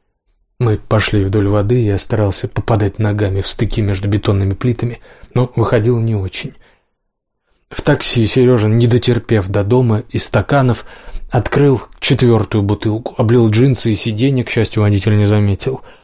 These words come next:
В подъезде, обыскав карманы и рюкзак, я вспомнил, что ключей по-прежнему нет.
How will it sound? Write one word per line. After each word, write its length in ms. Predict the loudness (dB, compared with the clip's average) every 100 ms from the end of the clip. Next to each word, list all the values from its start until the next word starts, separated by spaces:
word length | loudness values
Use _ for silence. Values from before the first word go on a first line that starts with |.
| _ _ _ _ _ _
В 180 | -16 -2
подъезде, 540 | 0 2 2 0 0
обыскав 440 | 0 0 0 -2 0
карманы 400 | 0 2 2 2
и 20 |
рюкзак, 420 | 2 2 0 0
я 60 | -2
вспомнил, 400 | -2 -2 0 0
что 220 | -2 -8
ключей 600 | 0 0 0 0 0 -2 -10 -20 _ _
по-прежнему 600 | -6 -2 -2 0 0 0
нет. 340 | 0 -2 -6